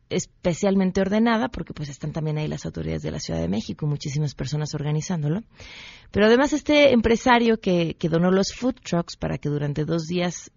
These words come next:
sea de los food trucks que se alimenten los migrantes que están ahí de paso, les llevó mariachis, ¿no? Y entonces están, eso es dar, no es, yo lo compraba y decía, no es,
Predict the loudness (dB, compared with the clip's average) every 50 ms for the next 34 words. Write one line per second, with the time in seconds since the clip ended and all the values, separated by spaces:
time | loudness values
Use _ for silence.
0 | _ -16 -16 -6 -2 0 0 0 -2 -4 -8 _ _ _ _ _ _ 2 2 4
1 | 4 4 2 0 -2 -4 -6 -6 -4 -6 -6 -6 -6 -8 -10 -10 -8 -6 -6 -6
2 | -6 -6 -6 -6 -6 -6 -6 -6 -4 -4 -4 -4 -2 -2 -2 0 -2 -2 -4 -4
3 | -8 -4 0 0 0 2 2 2 2 2 0 -2 0 -2 -2 -2 -2 -6 -6 -8
4 | -8 -8 _ -20 -20 _ _ _ _ -20 -20 -20 -20 -20 -20 -20 -20 -20 -20 _
5 | _ _ _ _ _ _ -6 0 4 6 6 8 8 6 6 6 4 2 0 0
6 | -2 -2 -4 -6 -10 -12 -12 -14 -18 -20 -20 _ _ _ _ _ -8 -8 -8 -10
7 | _ _ _ _ _ _ _ _ _ _ -6 -6 -4 -2 -2 -2 -2 -2 -4 -8
8 | -8 -10 -6 -4 -2 -2 -2 -2 -6 -8 -10 _ _ _ _ _ _ _ _ _
9 | _ _ _ _ _ _ _ -6 -4 -2 -2 2 4 4 4 4 0 -10 -18 _
10 | _ _ _ _ _ _ _ _ -6 -6 -6 -6 -10 -16 -20 _ _ _ _ _
11 | _ _ _ _ -10 -8 -8 -8 -10 _ _ _ _ _ 0 2 2 2 2 2
12 | -2 -2 0 0 0 0 0 0 0 2 2 2 2 0 -4